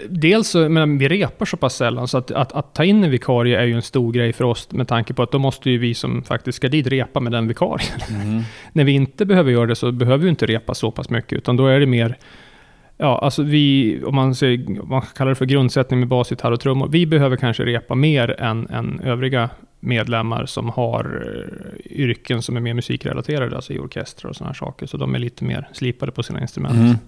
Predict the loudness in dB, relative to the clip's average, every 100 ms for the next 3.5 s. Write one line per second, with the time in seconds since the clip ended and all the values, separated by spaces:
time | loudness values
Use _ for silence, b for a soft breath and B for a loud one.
0 | -4 0 0 -2 -6 -2 4 6 6 4
1 | 2 0 -2 -2 0 0 0 2 2 2
2 | 4 4 4 -4 -6 -8 -6 0 4 4
3 | 2 2 2 2